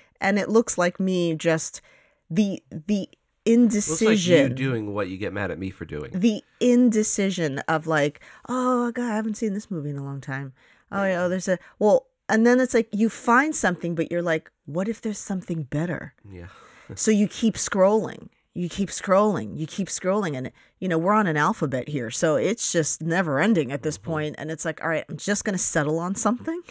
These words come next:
Speaker 1: <laughs> 'cause I must."
Speaker 2: Yeah.
Speaker 1: Um,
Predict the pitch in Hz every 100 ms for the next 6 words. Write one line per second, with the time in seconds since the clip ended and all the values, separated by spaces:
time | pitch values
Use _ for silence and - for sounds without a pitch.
0 | - - - - - - 190 185 - -
1 | - - _ _ - 175 175 165 156 147
2 | - - - - - 92 78 76 - -
3 | - 160 165 156 156